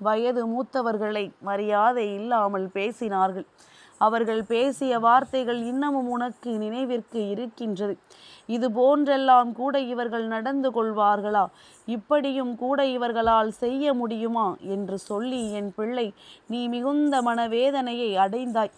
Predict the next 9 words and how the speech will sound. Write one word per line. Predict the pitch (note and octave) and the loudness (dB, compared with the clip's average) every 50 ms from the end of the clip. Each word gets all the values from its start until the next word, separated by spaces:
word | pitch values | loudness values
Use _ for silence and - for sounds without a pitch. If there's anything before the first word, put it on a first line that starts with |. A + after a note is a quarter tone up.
| _ _ _ - - - - - _ _ | _ _ _ -20 -20 -20 -20 -20 _ _
ஒரு | B3 C4 C4 C4+ B3+ | 2 4 4 4 4
கட்டம் | B3+ B3+ B3+ A3+ - D#4 D4 C4 B3+ A3 | 4 4 4 4 2 0 0 0 0 2
தாண்டி | - B3 A#3+ B3+ C#4+ C#4+ C4+ C#4+ B3+ A#3 | 4 4 6 6 4 2 0 -2 -4 -6
செல்லும் | F#3+ - B3 A#3 B3+ C4+ C#4 B3 A#3 | -6 -4 -4 -2 0 0 0 0 0
பொழுது | G#3+ A3+ A3 A3+ A#3 G#3 - F#3 - _ _ _ - - | 0 0 0 0 -2 -2 -4 -4 -6 _ _ _ -16 -12
இதையெல்லாம் | G3+ G#3+ G3+ G#3+ G#3+ G#3+ G#3 A3 A#3 A#3+ A3+ G#3+ G3+ G3+ | -8 -6 -4 -4 -2 -2 -2 -2 0 2 2 2 2 2
மறந்து | G3 G3 G3 A3+ B3+ C4+ C4 A#3+ G#3+ | 2 0 0 0 -2 -2 -4 -4 -2
வாழத் | G3 G3 G3 G3 G3+ G3 F#3+ - | 2 2 4 4 2 0 -2 -4
தொடங்கியாயிற்று. | - G3 G3 A#3+ B3+ B3+ A3+ A3 G3 F#3+ F#3+ G3+ A3+ A3+ G#3 F3+ - - G#3+ | -6 -4 -4 -4 -6 -6 -6 -4 0 2 2 2 2 -2 -8 -10 -12 -14 -16